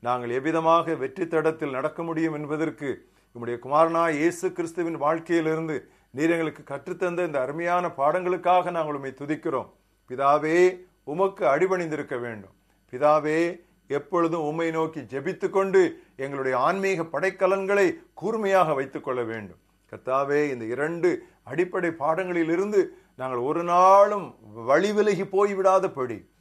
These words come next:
கர்த்தாவே, உம்முடைய முகத்தை நோக்கி பார்த்து, உம்முடைய வார்த்தையை திரும்ப திரும்ப புரட்டி பார்த்து, இயேசுவின் பாதையிலேயே நாங்கள் நடந்து, அவரை போலவே வெற்றி வாழ்க்கை நடத்த நீர் எங்களுக்கு உதவி செய்ய வேண்டும் என்று ஜெபிக்கிறோம்.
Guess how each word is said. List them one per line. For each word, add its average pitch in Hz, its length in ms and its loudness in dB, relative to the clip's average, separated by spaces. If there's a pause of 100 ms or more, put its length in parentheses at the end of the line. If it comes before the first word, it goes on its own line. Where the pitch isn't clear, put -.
(260)
கர்த்தாவே, 160 600 2
உம்முடைய 147 240 -2
முகத்தை 160 400 -4
நோக்கி 147 320 -6
பார்த்து, - 440 -6 (420)
உம்முடைய 127 160 -4
வார்த்தையை 165 600 2
திரும்ப 202 380 -2
திரும்ப 190 400 -2
புரட்டி 175 400 -2
பார்த்து, 135 480 0 (400)
இயேசுவின் 180 800 2
பாதையிலேயே 202 920 2
நாங்கள் 143 300 0
நடந்து, 123 540 -6 (260)
அவரை 151 360 0
போலவே 180 580 4
வெற்றி 147 280 -4
வாழ்க்கை 175 420 0
நடத்த 151 600 -2 (160)
நீர் 131 220 -8
எங்களுக்கு 113 360 -10
உதவி 165 260 2
செய்ய 180 280 0
வேண்டும் 175 300 0
என்று 175 160 -4
ஜெபிக்கிறோம். 113 540 -10